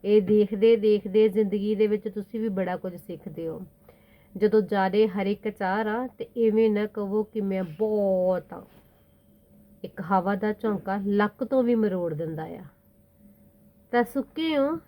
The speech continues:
ਨਿਰਾਸ਼ ਨਾ ਹੋਵੋ, ਜੇ ਦੁੱਖਾਂ ਦੇ ਵਿੱਚ ਹੋ ਤਾਂ ਨਿਰਾਸ਼ ਨਾ ਹੋਵੋ। ਖੁਸ਼ੀਆਂ ਬਾਹਾਂ ਬਖੇਰ ਖੜੀ ਆ, ਤੈਨੂੰ ਬਸ ਉਡੀਕ ਰਹੀ ਆ। ਦੋ ਪੈਰ ਚੱਕ ਕੇ ਤੁਰ ਤਾਂ ਸਹੀ, ਦੇਖੀ ਖੁਸ਼ੀਆਂ ਨੇ ਤੇਰਾ ਵਿਹੜਾ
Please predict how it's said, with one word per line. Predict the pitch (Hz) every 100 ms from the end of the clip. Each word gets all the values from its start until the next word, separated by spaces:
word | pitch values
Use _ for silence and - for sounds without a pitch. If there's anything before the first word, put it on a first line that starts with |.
| -
ਨਿਰਾਸ਼ | 254 254 247 285 - 311
ਨਾ | 269
ਹੋਵੋ, | 233 208 143 - - 190
ਜੇ | 208
ਦੁੱਖਾਂ | 196 190 233 220
ਦੇ | 233
ਵਿੱਚ | 226 214 -
ਹੋ | 240
ਤਾਂ | 294
ਨਿਰਾਸ਼ | 277 254 220 196 233 - 254
ਨਾ | 220
ਹੋਵੋ। | 196 180 165 160 - _ _ _
ਖੁਸ਼ੀਆਂ | - 277 - 277 269 254 254 247 - _ _ -
ਬਾਹਾਂ | 175 208 185 226 220
ਬਖੇਰ | 196 196 - 208 226 240
ਖੜੀ | - 190 226 240
ਆ, | 190 160 - _ _ _ _
ਤੈਨੂੰ | 226 208 214 214
ਬਸ | 196 190 - - -
ਉਡੀਕ | 202 190 208 240
ਰਹੀ | 220 185 196 208
ਆ। | 170 160 _ _ _ 190
ਦੋ | 214 247 285
ਪੈਰ | 302 226 208 202 196
ਚੱਕ | - 202 190 196
ਕੇ | - 190 185 - _
ਤੁਰ | 220 220
ਤਾਂ | 220 214 190
ਸਹੀ, | - 202 226 214 156 _ _ -
ਦੇਖੀ | 196 208 208 240
ਖੁਸ਼ੀਆਂ | 214 - 226 - 208 202 196
ਨੇ | 196 190
ਤੇਰਾ | 196 185 185 180
ਵਿਹੜਾ | 180 180 185